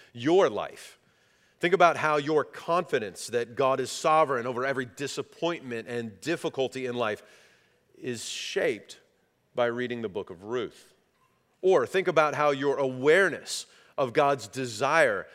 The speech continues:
to have his own people and to dwell with them is shaped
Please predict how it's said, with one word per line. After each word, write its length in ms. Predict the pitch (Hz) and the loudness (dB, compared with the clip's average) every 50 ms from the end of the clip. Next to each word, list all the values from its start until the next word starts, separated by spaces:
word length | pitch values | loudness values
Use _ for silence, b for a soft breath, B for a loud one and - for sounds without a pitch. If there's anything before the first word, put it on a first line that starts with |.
| B B B | B B B
to 100 | 170 156 | -2 2
have 160 | 143 156 151 | 4 4 4
his 160 | 135 139 127 | 4 2 0
own 320 | 143 151 165 180 185 180 - | 0 0 2 2 0 -2 -4
people 400 | - 156 180 190 - 131 117 113 | -6 -6 -6 -4 -2 -2 -2 -2
and 140 | 135 127 | -4 -6
to 80 | - 143 | -8 -8
dwell 560 | - - 135 117 131 160 170 185 180 165 147 | -10 -10 -4 2 4 4 4 4 2 0 -2
with 260 | 135 156 180 185 - | -2 -2 -4 -4 -4
them 360 | - 107 85 80 90 104 113 - b b b b | -6 -10 -10 -10 -10 -14 -18 -20 b b b b
is 220 | 98 139 139 120 | -6 -4 -4 -4
shaped 720 | - - - - - - 202 196 143 92 - - - - | -6 -6 -6 -6 -4 -2 0 0 -2 -2 -6 -12 -20 -20